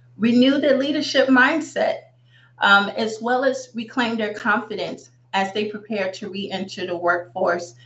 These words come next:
uh, with fresh fire and fresh purpose. And so my goal to be able to do that is with the performance coaching, where we can work one-on-one or even as a group, and we can focus on what their goals are,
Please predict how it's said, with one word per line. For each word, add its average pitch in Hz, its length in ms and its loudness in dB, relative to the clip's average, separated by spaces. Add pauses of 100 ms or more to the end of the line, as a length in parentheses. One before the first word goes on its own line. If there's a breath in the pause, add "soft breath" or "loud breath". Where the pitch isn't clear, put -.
(340 loud breath)
uh, 170 280 4
with - 200 -8
fresh 180 280 -2
fire 208 540 2 (400)
and 196 260 -4
fresh 180 280 -4
purpose. - 600 -4 (480 soft breath)
And 190 100 -10
so 208 180 0
my 214 180 2
goal 240 300 2
to 254 100 -8
be 226 140 -6
able 208 240 -4
to - 180 -16
do 269 280 -6
that 180 440 -2
is 196 280 -6
with 240 260 -2
the 254 60 -6
performance 240 580 -4
coaching, 254 720 -2 (440 soft breath)
where 202 200 2
we 220 160 2
can 208 220 0
work 214 260 2
one-on-one 185 720 0
or - 160 0
even 196 320 -2
as - 380 -2
a 170 40 -12
group, 214 540 -8 (460 soft breath)
and 208 120 2
we 214 120 2
can 214 200 0
focus 247 400 2
on 214 300 4
what 202 160 0
their 180 160 -4
goals 202 400 0
are, 220 340 4